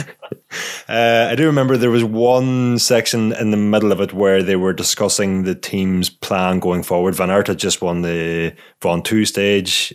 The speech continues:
Uh, Vingegaard was already second overall. It was before the Andorra stage, and they were sort of saying that the likes, the four riders that they had left, including Sepp Kuss and,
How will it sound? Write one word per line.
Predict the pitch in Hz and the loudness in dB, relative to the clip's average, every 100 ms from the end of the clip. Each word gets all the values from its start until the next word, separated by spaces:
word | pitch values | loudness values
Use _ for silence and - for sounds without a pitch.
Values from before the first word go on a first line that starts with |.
| - | -6
Uh, | 90 87 82 | -6 -4 -2
Vingegaard | 101 104 95 | -2 0 0
was | 87 90 | 0 -2
already | 85 82 | -2 -4
second | - 82 82 | -6 -6 -6
overall. | 80 87 85 98 98 95 - - - | -8 -4 0 2 2 -2 -10 -20 -12
It | 113 | -6
was | 95 | -6
before | 80 95 - 113 139 | -4 -6 -4 0 2
the | 107 95 | 2 0
Andorra | 85 78 - 98 95 87 | 0 -4 -4 -2 0 -2
stage, | - 82 85 85 - - _ _ _ | -4 -6 -4 -4 -6 -8 _ _ _
and | 95 92 92 90 87 | -6 -2 0 0 -2
they | 90 | -2
were | 90 | -2
sort | 90 92 | -2 -2
of | 90 | -2
saying | - 90 90 90 | -2 -2 -2 -4
that | 87 85 - - - | -4 -6 -8 -14 -6
the | |
likes, | 90 92 104 - | -2 0 0 -2
the | - 107 92 - _ - | -4 -4 -4 -6 _ -10
four | - 120 | -2 2
riders | 110 95 95 | 2 2 0
that | 92 87 | -4 -4
they | |
had | 82 85 | -4 -4
left, | 87 90 95 - | -2 -2 -2 -6
including | 87 85 - 90 85 | -8 -8 -8 -8 -6
Sepp | - 87 - | -6 -8 -8
Kuss | 85 85 - | -8 -6 -6
and, | 80 80 | -6 -10